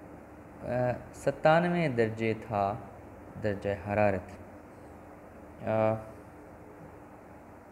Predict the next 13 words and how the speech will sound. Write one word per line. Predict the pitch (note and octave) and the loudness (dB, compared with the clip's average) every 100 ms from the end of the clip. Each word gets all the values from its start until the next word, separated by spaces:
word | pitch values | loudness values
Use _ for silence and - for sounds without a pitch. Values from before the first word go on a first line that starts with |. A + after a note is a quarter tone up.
| - - - - - - - - - - - - - - - - - - - - - - - - - - - - - - - - - - - | -20 -20 -18 -18 -18 -18 -18 -18 -18 -18 -18 -18 -18 -18 -18 -18 -18 -18 -18 -18 -18 -18 -18 -18 -20 -18 -18 -18 -18 -18 -18 -18 -18 -8 0
तो | C#3 C#3 C#3 | 0 0 0
ये | D3 | 0
कोई | D3 D#3 | 2 0
इतना | D3+ D#3+ E3 | 0 2 2
ज़्यादा | D3 D3 D3+ D#3+ | 6 8 8 6
तो | D#3+ D#3+ D#3+ | 4 2 2
नहीं | D#3 D3+ F3 | 2 2 2
है | E3+ F3 | 4 2
हमारे | D#3 C3+ C#3 D3+ | 2 6 6 6
कॉन्टेक्स्ट | D3 D3 D3 C#3+ - - | 2 0 0 -2 -2 -6
में | D3 C#3 | -2 0
देखा | C#3 C#3 D3+ | 0 2 2
जाए, | C#3+ C#3+ | 6 4